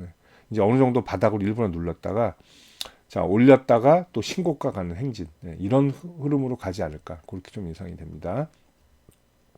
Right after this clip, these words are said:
자, 얘도 이제 분봉 저항 보시면 자, 상장한 지 얼마 안 됐기 때문에 다 아랫 매물 깔고 가요. 예.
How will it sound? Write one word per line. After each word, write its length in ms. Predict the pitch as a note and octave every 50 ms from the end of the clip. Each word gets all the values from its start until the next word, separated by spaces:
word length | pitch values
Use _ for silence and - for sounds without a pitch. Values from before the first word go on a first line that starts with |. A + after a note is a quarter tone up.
| _ _ _ - - - - - - -
자, 240 | - B2 G#2+ G2+ G#2+
얘도 340 | A2+ A2+ B2 A#2 G#2 F#2+
이제 160 | F#2 F#2+ F#2+ -
분봉 440 | - - B2 C3 C3+ D3+ D3 C#3+
저항 280 | C3+ A#2+ A2 G#2+ G2+ F#2
보시면 440 | E2+ E2+ - F2 G2 A2+ A2+ F2+ - _ _ - - - - _ _ _ _ _ _
자, 200 | - - F#2 F2
상장한 440 | F2+ - F3+ G3 G3 G3+ F#3+ F#3 E3
지 60 | D#3+
얼마 240 | C#3+ A2+ A2 A#2 G2
안 100 | E2 F2
됐기 220 | G2+ F#2+ - -
때문에 280 | - - G2 F#2+ G2+ G2
다 340 | - - G#2 F#2 - E2 -
아랫 180 | A#2 C#3 D3+
매물 320 | D3+ C#3 B2 A#2 A2+ G#2+ G2+
깔고 340 | - C#3+ C#3+ C#3+ C3+ C3 F#2+
가요. 260 | F2 D#2 D#2+ E2 F2 - _ - A2+ G#2+ - - - -
예. 100 | D#2